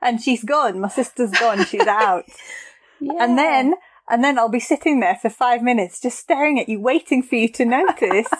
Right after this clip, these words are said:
Speaker 2: <laughs>
Speaker 1: that I'm, you know, still in the middle of a sentence.
Speaker 2: I'm awful at that. It's true.
Speaker 1: And it's interesting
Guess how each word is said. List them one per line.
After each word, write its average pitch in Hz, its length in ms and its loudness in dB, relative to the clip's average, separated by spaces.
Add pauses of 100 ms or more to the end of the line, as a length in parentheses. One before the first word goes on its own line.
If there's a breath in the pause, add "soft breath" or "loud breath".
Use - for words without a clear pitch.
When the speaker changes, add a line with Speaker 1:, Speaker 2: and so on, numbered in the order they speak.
(180)
Speaker 2:
<laughs> - 280 -14
Speaker 1:
that 240 160 0
I'm, 254 400 0
you 262 200 0
know, 220 380 0
still - 380 -2
in 240 140 2
the 233 80 0
middle 247 220 0
of 202 120 0
a - 40 -20
sentence. 247 720 -2
Speaker 2:
I'm 190 260 -4
awful 190 360 -2
at 202 100 -2
that. 196 320 -4
It's - 240 -10
true. 190 400 -8 (240)
Speaker 1:
And 220 360 2
it's 233 180 0
interesting 208 720 0